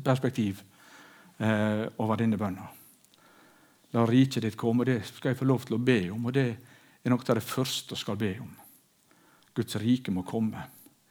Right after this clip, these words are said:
iblant oss. Det begynte i småningom når Jesus var her, gikk her på jord. "La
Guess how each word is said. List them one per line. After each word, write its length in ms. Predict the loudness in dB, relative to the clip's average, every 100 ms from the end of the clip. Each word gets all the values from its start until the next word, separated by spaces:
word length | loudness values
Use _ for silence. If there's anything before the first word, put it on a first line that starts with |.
| _ _ _ _ -8
iblant 400 | -2 -2 -2 -10
oss. 300 | -14 -14 -14 -20 -20 _ _ -20 -20 -20 -20 _ _ _
Det 80 | 2
begynte 320 | 6 6 6
i 60 | 4
småningom 560 | 6 6 8 6 4 2
når 120 | 6
Jesus 440 | 4 4 -2 -2
var 280 | 0 2 2
her, 140 | 2
gikk 140 | 0 -4
her 80 | -6
på 160 | -6
jord. 180 | -6 -2
"La 160 | -2